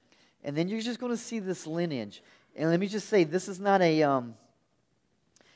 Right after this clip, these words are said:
a comprehensive genealogy. Okay, Matthew's doing something here that's unique, which I'll explain in a, in a minute.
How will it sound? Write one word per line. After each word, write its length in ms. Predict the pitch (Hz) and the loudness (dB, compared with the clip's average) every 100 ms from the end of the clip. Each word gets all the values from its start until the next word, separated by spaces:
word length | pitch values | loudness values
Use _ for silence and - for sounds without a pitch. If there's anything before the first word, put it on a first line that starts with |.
| _ _ _ | _ _ _
a 160 | 156 | 0
comprehensive 880 | 151 - 175 185 175 156 165 165 139 | 0 0 0 0 -4 -4 -4 -4 -12
genealogy. 760 | 123 139 131 123 123 107 95 85 _ _ _ _ _ _ _ _ _ _ | -10 -8 -4 -2 -2 -6 -14 -20 _ _ _ _ _ _ _ _ _ _
Okay, 200 | 143 139 _ - | -4 -4 _ -14
Matthew's 640 | 139 147 175 202 214 196 | -4 2 4 2 -2 -8
doing 260 | 175 180 165 | -6 -8 -8
something 440 | - 165 156 151 | -6 -6 -6 -10
here 160 | 139 143 | -4 -2
that's 220 | 131 - | -2 -6
unique, 320 | 135 139 156 | -8 -8 -6
which 160 | 139 143 | -4 -2
I'll 120 | 123 | -2
explain 720 | 120 - - 147 151 165 170 | -4 -12 -10 -8 -6 -8 -10
in 80 | 139 | -10
a, 100 | 127 | -10
in 160 | 104 120 | -8 -10
a 40 | |
minute. 340 | 123 143 175 | -6 -6 -6